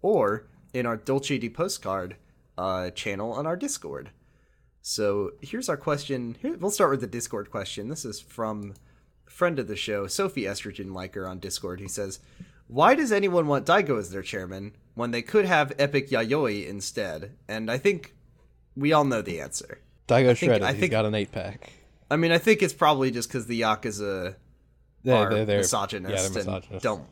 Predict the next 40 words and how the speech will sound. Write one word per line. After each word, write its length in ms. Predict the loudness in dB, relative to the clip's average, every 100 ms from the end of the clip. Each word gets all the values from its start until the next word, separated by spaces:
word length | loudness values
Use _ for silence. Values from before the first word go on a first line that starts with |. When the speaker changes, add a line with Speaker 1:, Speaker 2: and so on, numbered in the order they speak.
| -12
Speaker 1:
they 120 | -6 -4
don't 220 | -4 -6
think 200 | -8 -6
that 80 | -6
a 40 |
woman, 280 | -6 -8 -12 -12 -8
a 60 |
woman 340 | -4 -4 -6 -8
could 160 | -10
do 140 | -10 -10
the 120 | -8
job, 300 | -4 -4 -2
even 220 | -6 -6
though 140 | -4 -6 -6
Yayoi 520 | -2 -2 0 -2 -4 -4
is 280 | -6 -8 -10 _ _ _ _ _ _ -4
more 340 | 0 2 4
epic 300 | 2 0 -2
than 200 | -2 -4
her 140 | -4 -6
son. 460 | -2 -2 -4 -8 -14 -20 _ _ _ _ _ -18 -2
Her 160 | 0
son 260 | 4 4 6
doesn't 200 | 2 2
have 120 | -2
a 60 | -2
sword. 540 | -4 -2 -2 -4 -8 -16 -20 _ _ _ _ _
Speaker 2:
Yeah. 240 | 0 0 0 -4 -20 _ _ -2
Never 300 | 2 4 4
used 240 | 2 2
a 40 | 0
sword. 520 | 0 2 2 -2 -6 _ _ _ _ _ _ _ _ _ 0
Uh, 100 | 4
Speaker 1:
No. 280 | 4 2 2
Speaker 2:
is 320 | 0 0 -6 0
less 320 | 6 6 6
qualified 640 | 4 6 6 4 2 2 0
'cause 140 | -4
he's 140 | -4 -4
not 340 | 0 2 0